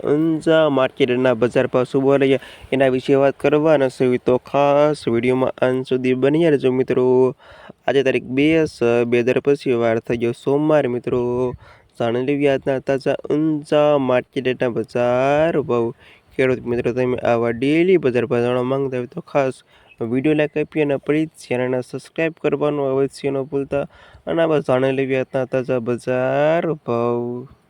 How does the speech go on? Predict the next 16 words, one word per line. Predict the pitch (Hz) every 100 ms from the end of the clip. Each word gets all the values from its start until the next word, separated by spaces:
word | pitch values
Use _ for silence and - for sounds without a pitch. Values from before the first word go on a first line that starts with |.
| _ _ _ _ _ _ _ -
ઝીરોનો | - 135 135 160 175 147
નીચો | 127 - 175
ભાવ | 123 120
ત્રણ | 117 127 143 151
હજાર | 160 139
બસો | 120 123 127
પચાસથી | - 139 151 151 - 151
ઊંચો | 139 139 131
ભાવ | 147 -
પાંચ | 120 117 120 117
હજાર | 123 127
રૂપિયા | 131 131 127
સુધી. | 123 120 123 120 120 120 120 - _ _ -
વરિયાળી | 120 131 143 165 151 120
નવસો | 117 120 - 120
ત્રેસઠથી | 139 147 151 151 160